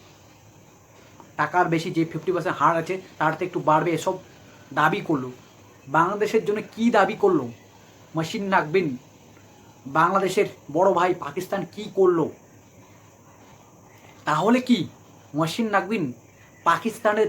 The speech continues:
প্রধানমন্ত্রীর কথা ফেলে দিবে? মাস্টার মাইন্ড ভাই এই মসিন নাকবিন। তোমরা তো সবাই জানো এশিয়া কাপ, কাপে বলছে একটা আম্পায়ারকে যদি না হাঁটায়, তাহলে কিন্তু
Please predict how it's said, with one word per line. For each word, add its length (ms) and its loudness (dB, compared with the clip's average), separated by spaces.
প্রধানমন্ত্রীর 640 -4
কথা 280 -2
ফেলে 260 -2
দিবে? 280 0
মাস্টার 460 0
মাইন্ড 260 2
ভাই 180 2
এই 80 4
মসিন 340 -2
নাকবিন। 420 -2
তোমরা 260 0
তো 100 0
সবাই 340 4
জানো 300 2
এশিয়া 300 0
কাপ, 160 0
কাপে 260 2
বলছে 500 0
একটা 460 0
আম্পায়ারকে 500 2
যদি 220 0
না 200 6
হাঁটায়, 500 0
তাহলে 300 0
কিন্তু 220 -8